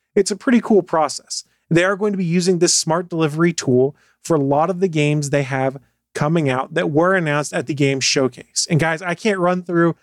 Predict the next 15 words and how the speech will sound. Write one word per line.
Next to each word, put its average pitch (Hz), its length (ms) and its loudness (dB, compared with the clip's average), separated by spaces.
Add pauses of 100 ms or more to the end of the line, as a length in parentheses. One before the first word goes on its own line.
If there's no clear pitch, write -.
(320)
every 208 420 4
single 180 320 2
game 151 280 0
that 156 80 0
was 139 120 2
announced 135 340 0
at 139 60 -14
the 135 40 -10
Game 127 220 2
Showcase. 131 560 -2
They 175 540 2
had 151 200 -4
an 139 140 -10
hour-long 180 540 0
event, 160 340 -2